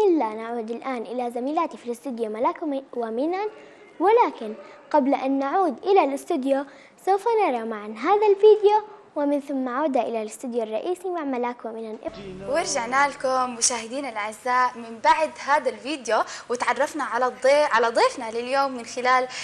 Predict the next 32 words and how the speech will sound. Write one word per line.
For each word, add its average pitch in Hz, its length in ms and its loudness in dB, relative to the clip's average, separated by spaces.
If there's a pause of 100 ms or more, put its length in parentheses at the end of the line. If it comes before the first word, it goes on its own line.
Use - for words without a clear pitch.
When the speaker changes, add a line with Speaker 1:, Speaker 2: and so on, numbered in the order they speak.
(200)
Speaker 2:
آه، 247 160 2
هذا 240 580 4
الفيديو. 247 340 -6
طبعا 226 280 -2
ضيفنا 262 440 0
لليوم 254 560 -2
من 233 140 -10
الأصوات 277 760 0
الجدا، 240 580 -2 (320)
آه، 240 220 2
رائعة. 277 420 6
راح 285 220 2
أت-، - 160 -4
راح 269 300 6
أتعرف 440 540 4
على 240 100 4
الضيف 285 240 2
وأعرفكم 254 460 2
عليه، 277 180 4
بس 277 160 0 (320)
حابة 330 300 4
أنوهكم 262 440 -2
على 226 100 -4
شغلة 277 300 0 (120)
إنه 214 320 -2
تتصلوا 277 580 -6
معنا - 220 4
في - 120 -6
حلقة - 300 -6
اليوم 269 240 0
لحتى 277 320 -2
تشاركونا 277 540 -2